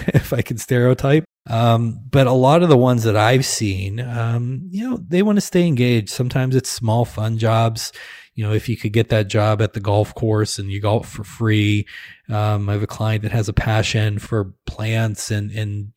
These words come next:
she calls it digging in the dirt. She likes to work at a nursery. Um, I have another that just likes to work a little bit of retail around the holidays just so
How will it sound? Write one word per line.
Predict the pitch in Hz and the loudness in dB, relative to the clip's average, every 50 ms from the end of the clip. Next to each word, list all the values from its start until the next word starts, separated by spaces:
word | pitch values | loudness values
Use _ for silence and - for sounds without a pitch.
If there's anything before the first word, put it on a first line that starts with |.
| _ _ - 107 | _ _ -20 -20
she | - - - - | -18 -18 -14 -12
calls | 104 104 104 101 | -8 -6 -4 -4
it | 110 98 | -4 -2
digging | - 117 113 110 110 110 110 | -2 0 0 2 0 0 0
in | 104 104 | 0 0
the | 98 | 0
dirt. | 90 - 101 101 104 110 101 - - | 0 0 0 2 0 0 -2 -4 -8
She | - - | -6 -4
likes | 110 104 98 - - | -4 -6 -6 -6 -6
to | 113 | -4
work | 104 104 101 98 - | -2 -2 -2 -2 -2
at | 113 101 | -2 -2
a | 101 | -2
nursery. | 101 98 98 101 101 - - - 110 104 101 101 101 98 95 - - - - - - - _ _ - | -4 -4 -4 -4 -4 -6 -6 -4 -4 -2 -2 -2 -4 -4 -6 -10 -14 -20 -20 -20 -20 -20 _ _ -10
Um, | 113 107 104 104 101 101 104 104 101 - - | -8 -6 -4 -4 -6 -6 -8 -10 -12 -10 -6
I | 117 | -4
have | 113 107 | -2 -2
another | 110 107 107 110 104 113 110 110 | 0 0 0 0 2 2 2 2
that | 98 104 101 98 | 0 -2 -6 -4
just | - 120 - - - 113 104 | -2 -4 -4 -4 -8 -10 -6
likes | 117 110 110 - - | -4 -4 -4 -2 -2
to | 120 | 0
work | 107 110 110 - - | 0 0 0 0 -2
a | 110 | -2
little | 110 110 107 120 | 0 2 2 4
bit | 110 117 110 | 4 4 2
of | 104 95 | 2 2
retail | 101 107 110 - - 127 120 113 | 2 0 0 0 2 2 4 6
around | 113 113 107 104 104 | 6 6 4 4 4
the | 98 | 2
holidays | 92 110 110 110 110 110 120 135 139 131 | 4 4 6 6 6 6 6 6 4 2
just | - - 110 - - | 0 -4 -6 -6 -4
so | - 120 110 110 110 110 113 | -2 -2 0 2 2 2 0